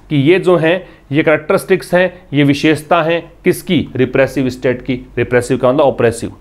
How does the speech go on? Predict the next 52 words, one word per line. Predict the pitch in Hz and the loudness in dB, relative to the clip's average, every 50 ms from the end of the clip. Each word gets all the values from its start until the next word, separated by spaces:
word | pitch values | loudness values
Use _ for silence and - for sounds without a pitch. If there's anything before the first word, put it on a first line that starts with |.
| - - - | -14 -4 0
कि | 143 | 0
उस | 151 147 147 | 0 2 0
सरकार | 151 127 120 143 143 143 156 | -2 -2 0 2 0 0 0
की | 147 160 | -2 -6
जो | 143 123 113 | -6 -4 -2
दमनकारी | 113 117 131 135 135 131 127 139 156 | -2 0 0 0 0 0 0 0 0
सरकार | 143 143 123 110 131 127 123 | -2 -4 -4 0 0 0 0
है, | 127 | 0
अत्याचारी | 123 113 - - 131 127 131 143 156 165 | -2 -4 -4 -4 -4 -2 0 0 0 0
सरकार | 139 147 127 127 139 139 135 151 | 0 0 0 0 0 0 0 0
है, | 156 156 156 - - - - - - | -4 -6 -8 -14 -20 -20 -12 -4 -2
that | 160 160 180 | 0 2 2
is | 160 139 | 0 2
beyond | 131 156 170 196 180 151 | 0 2 2 2 2 0
reform। | 160 160 - 190 175 127 95 - - - - - - | 0 0 2 2 0 0 0 -4 -12 -20 -12 -4 -2
और | 143 143 | 0 2
ये | 147 185 | 4 2
वो | 208 214 214 | 4 4 4
सरकार | 208 202 175 156 160 156 151 139 | 2 2 0 2 2 2 2 2
है | 135 156 175 180 - - - - 131 | 0 -2 -4 -4 -6 -14 -12 -4 0
जो | 151 160 | 0 0
कि | 151 170 160 | 2 2 2
रिफॉर्म | 143 147 143 165 165 165 156 | 2 0 2 2 2 2 0
इसका | 147 147 165 | -2 0 -2
हो | 143 113 131 131 | -2 0 0 -2
ही | 147 | 0
नहीं | 151 151 143 | 0 -2 -2
सकता, | 147 139 - - 170 160 | -4 -6 -4 0 0 0
सुधार | - - 139 117 107 120 127 135 | 0 0 -4 -2 0 0 0 0
से | 135 - 139 | 0 -2 -4
परे | - - 120 117 135 127 | -2 0 0 2 2 2
है। | 110 117 104 98 - - - - - 131 | 2 0 -4 -4 -6 -14 -20 -8 0 0
रिफॉर्म | 131 - 135 127 123 | 0 2 2 0 0
का | 117 117 | 0 -2
सुधार, | 113 - 123 113 123 160 180 160 | -4 -4 -4 -2 0 0 0 -2
beyond | 127 113 113 117 117 110 | -2 -4 -2 -2 -2 -2
का | 107 110 | -2 -2
मतलब | 104 104 98 98 101 92 | -2 -2 -4 -4 -6 -2
परे, | - 120 160 196 196 196 - - - | -2 0 2 0 0 -2 -6 -10 -4
तो | 156 131 113 110 | -2 -2 -2 -2
सुधार | - - 135 120 - 127 131 | -2 -6 -4 -2 0 0 0
इसमें | - 156 - 131 120 | -2 -4 -6 -8 -8
नहीं | 107 92 98 104 | -6 -8 -8 -8
हो | 92 95 95 | -8 -8 -10
सकता, | - - - - - 156 151 - - | -10 -10 -6 -4 -4 -4 -2 -2 0
इनकरेजिबल | 202 214 220 208 - 135 123 120 110 104 113 95 107 101 95 | 0 0 0 0 0 0 0 0 -2 -2 -2 -2 -2 -2 -2
है। | 92 110 - - - - - - - - | -2 -6 -8 -8 -12 -20 -20 -18 -10 -4
अगर | 123 127 131 135 | -2 0 2 2
आप | 139 131 131 131 | 2 0 -2 -4
इसको | 123 - - 156 175 170 175 - - - - | -8 -2 0 0 0 0 -2 -8 -16 -8 -2
वैसे | 120 123 131 131 - 156 | 2 2 2 2 2 0
करें | 147 147 139 175 202 170 - - - - | 2 2 2 2 0 -2 -6 -10 -14 -6